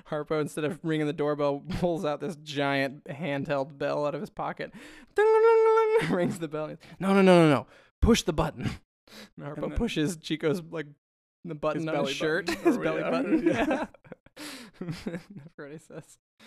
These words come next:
Speaker 2: And
Speaker 1: But no,
Speaker 2: but
Speaker 1: they
Speaker 2: eventually they get into this very absurd game of, like, ding dong ditch where they ring the doorbell and hide behind bushes, and the guy comes out, and they try and sneak in, and one, and then they close the door on each other, and
Speaker 1: <laughs> Yeah.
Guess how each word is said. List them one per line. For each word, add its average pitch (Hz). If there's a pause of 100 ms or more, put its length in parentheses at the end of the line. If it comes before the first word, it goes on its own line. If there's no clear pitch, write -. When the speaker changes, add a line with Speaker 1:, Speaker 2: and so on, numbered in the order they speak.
(260)
Speaker 2:
And 151
Speaker 1:
But 147
no, 135
Speaker 2:
but 165
Speaker 1:
they 180
Speaker 2:
eventually 196
they 160
get 156
into 156
this 143
very 147
absurd 143
game 139
of, 131
like, 143
ding 139
dong 131
ditch 127
where 147
they 127
ring 151
the 143
doorbell 139
and 135
hide 139
behind 139
bushes, 139
and 131
the 131
guy 135
comes 139
out, 135
and 135
they 135
try 147
and 139
sneak 156
in, 147
and 135
one, 151
and 147
then 139
they 139
close 160
the 151
door 143
on 139
each 139
other, 147
and 139
Speaker 1:
<laughs> 311
Yeah. 226